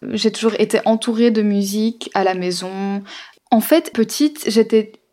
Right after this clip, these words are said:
super, super curieuse. Donc, j'aimais beaucoup de choses.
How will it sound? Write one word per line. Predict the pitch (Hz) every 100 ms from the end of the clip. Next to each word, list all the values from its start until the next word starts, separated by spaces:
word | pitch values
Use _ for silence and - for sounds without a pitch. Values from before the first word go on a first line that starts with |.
| _
super, | - - 277 269 240
super | - 220 208
curieuse. | - 202 190 185 185
Donc, | 202 196
j'aimais | 202 202 196
beaucoup | 202 226 226
de |
choses. | - 214 208 220 214